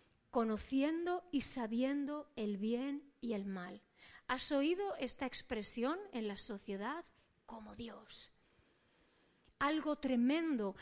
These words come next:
porque el ser humano está declarando por su boca que quiere ser como Dios e independizarse de Dios. Ahora, hay algunos que lo dicen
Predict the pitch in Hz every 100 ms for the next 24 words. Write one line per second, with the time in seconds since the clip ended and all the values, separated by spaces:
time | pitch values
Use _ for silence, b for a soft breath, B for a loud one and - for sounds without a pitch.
0 | B 247 240 226 240 - 330 339 294 320
1 | 302 233 220 233 - 294 285 302 - 233
2 | 247 302 277 233 247 214 - - 330 262
3 | 294 285 220 190 - b b b b b
4 | 262 233 - - - _ 302 285 302 330
5 | 320 - - 311 220 214 - _ - 269
6 | 269 285 285 240 262 196 196 - - 254
7 | 240 220 - 294 285 262 - 277 233 -
8 | 202 190 - b b 233 208 208 233 214
9 | 220 - - B B B B B - 277
10 | 339 233 190 - - B B - 320 370
11 | 339 339 392 403 285 - - 269 269 254
12 | 381 381 269 214